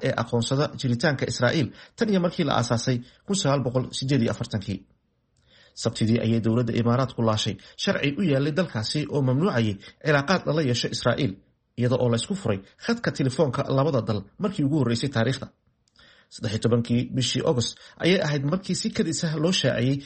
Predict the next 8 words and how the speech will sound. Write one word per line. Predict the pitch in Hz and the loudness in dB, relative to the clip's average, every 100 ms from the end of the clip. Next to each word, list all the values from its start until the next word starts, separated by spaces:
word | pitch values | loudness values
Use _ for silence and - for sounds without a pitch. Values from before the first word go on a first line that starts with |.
| - | -8
heshiiska | 143 208 190 - | -4 0 -2 -2
Israa'iil | 127 - 127 165 139 - | -4 2 2 2 0 0
iyo | 151 | -2
Imaaraadka. | 135 127 135 120 - - _ _ _ _ _ _ | 0 2 2 0 -6 -20 _ _ _ _ _ _
Duulimaadka | 110 107 127 123 117 | -2 2 2 2 2
maanta | 123 135 120 | 2 2 0
ka | 147 | 0
anbabaxay | 117 135 120 - | 0 0 -2 -2